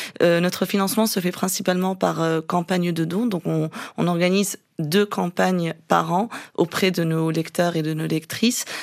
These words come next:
où on récolte à peu près, euh, cent mille euros, euh, par an,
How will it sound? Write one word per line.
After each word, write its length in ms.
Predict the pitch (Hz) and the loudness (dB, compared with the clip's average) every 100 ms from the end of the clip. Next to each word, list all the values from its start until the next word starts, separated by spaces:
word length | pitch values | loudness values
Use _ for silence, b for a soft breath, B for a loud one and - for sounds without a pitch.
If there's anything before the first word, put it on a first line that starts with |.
| B | B
où 60 | 170 | 0
on 80 | 160 | 0
récolte 420 | 160 160 175 180 | 0 0 0 0
à 80 | 175 | -2
peu 100 | 160 | -2
près, 360 | - 190 175 | -2 0 0
euh, 100 | 160 | 0
cent 240 | 160 - 180 | -2 0 0
mille 220 | 175 180 | 2 0
euros, 440 | 160 170 170 170 | 0 2 2 2
euh, 120 | 160 151 | 0 0
par 280 | 165 160 | 0 2
an, 160 | 180 220 | 2 2